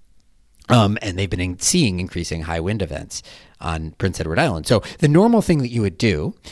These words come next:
um, is you would one by one go through and inspect all the poles to see if they are likely to fail. But that takes a long time. You get sixteen thousand of them, relatively small workforce.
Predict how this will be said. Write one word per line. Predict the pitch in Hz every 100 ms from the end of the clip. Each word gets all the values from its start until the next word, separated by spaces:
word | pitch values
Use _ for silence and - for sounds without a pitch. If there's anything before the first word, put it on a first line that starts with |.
| - - -
um, | 120 107 104 -
is | 123 123
you | 127
would | 120 123 120
one | 113 139
by | 156
one | 120 107
go | 104 104
through | - 90 95
and | 95
inspect | 95 - 247 -
all | 78
the | 78
poles | - 80 - -
to | 95
see | - 85 90
if | 87
they | 92
are | 87
likely | 82 80 - 80 78 - - -
to | -
fail. | - 147 92 50 - - - - -
But | 135 151 135 123 - _
that | - 190
takes | 165 135
a | 143
long | 139 147
time. | 202 87
You | 85
get | 92
sixteen | - - 127 110
thousand | 87 87 85
of | 85
them, | 120 117
relatively | 85 80 80 80
small | - 82 76
workforce. | 92 - 160 -